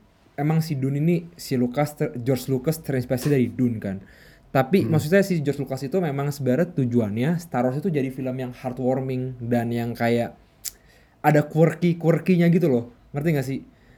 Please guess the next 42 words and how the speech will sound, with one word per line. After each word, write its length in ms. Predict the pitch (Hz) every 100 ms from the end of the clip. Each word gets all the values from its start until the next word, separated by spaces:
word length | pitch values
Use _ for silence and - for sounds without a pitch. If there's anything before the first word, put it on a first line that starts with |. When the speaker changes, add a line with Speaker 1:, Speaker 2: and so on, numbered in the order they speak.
| - _ _ _ _ -
Speaker 2:
Nah, 160 | 131 113 - - - - - -
itu 200 | 160 165
dia, 160 | 175 233
justru 300 | 143 135 165
itu 220 | 156 190
yang 180 | 226 165
gua 220 | 127 131
dapetin 460 | 127 131 120 127 131
di 100 | 127
Dune 220 | 120 117
dua, 240 | 113 147 147
cuy. 320 | 107 101 104 110 _ _ _ _ _ _ _ _ -
Speaker 1:
Nah 140 | 165
iya, 320 | 240 226 214
jadi 220 | 151 165
maksud 180 | 220 190
gua 120 | 180 208
gini, 420 | 208 196 185 185 -
mereka 400 | - 160 160 160 175
itu 540 | 170 170 247 - -
menurut 300 | - 165 175
gua 180 | 160 196
ya, 140 | 165 127 - -
Star 260 | - 160
Wars 160 | 175 202
itu 120 | 240
udah, 200 | 196 180
udah, 240 | 156 165 160
udah, 220 | 151 160
udah 200 | 151 151 160
sempet 360 | - 160 185 -
peak 240 | 202 196 -
gitu 180 | 135 151
loh, 160 | 131
ngerti 100 | 131
nggak 140 | 156 147
sih 60 |
maksud 180 | 143 135
gua? 160 | 123 123 - -
Speaker 2:
Hmm. 220 | - 123 117
Speaker 1:
Jadi 160 | 165
kita, 220 | 185 -